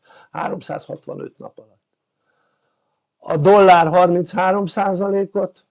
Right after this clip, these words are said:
az euró pedig harminc százalékot. Jó?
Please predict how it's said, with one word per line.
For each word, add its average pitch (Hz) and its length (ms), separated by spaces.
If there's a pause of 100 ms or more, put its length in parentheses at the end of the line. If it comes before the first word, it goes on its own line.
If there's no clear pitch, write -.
(720)
az 160 200
euró 175 400
pedig - 380
harminc 131 520
százalékot. 113 680 (2000)
Jó? 226 280